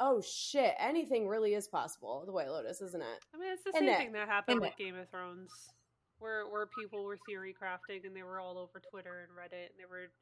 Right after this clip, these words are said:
Speaker 2: you know,
Speaker 1: Yeah.
Speaker 2: trying to come up with things. And, you know, he was actually pretty, uh, I don't wanna say that he was upset, but he was like, "Damn, you really figured out, uh, everything that I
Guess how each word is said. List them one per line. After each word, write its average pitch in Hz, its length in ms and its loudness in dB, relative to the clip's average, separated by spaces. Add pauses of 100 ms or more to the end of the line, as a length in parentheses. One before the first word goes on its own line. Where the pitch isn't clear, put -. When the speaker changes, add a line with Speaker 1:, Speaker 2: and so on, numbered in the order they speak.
Speaker 2:
you 196 140 -6
know, 190 80 -4
Speaker 1:
Yeah. 185 120 2
Speaker 2:
trying 180 180 -6
to 185 140 -20
come 180 140 -14
up 175 160 -10
with 190 100 -20
things. 190 320 -8
And, 185 240 -12 (640)
you 208 100 -8
know, 208 220 -2 (100)
he 254 100 -2
was 403 180 -2
actually 302 380 -2
pretty, 254 500 -6
uh, 202 340 -4 (100)
I 277 60 -6
don't 311 120 -2
wanna 311 260 -4
say 240 100 -4
that 214 160 -6
he 202 80 -10
was 185 200 -12
upset, 202 580 -4
but 202 180 -8
he 220 80 -14
was 220 140 -12
like, 233 180 -6
"Damn, 262 260 -6
you 233 200 -12
really 240 260 -8
figured 233 300 -6
out, 233 260 -2
uh, 226 320 -4
everything 240 420 -12
that 240 140 -10
I 240 300 -6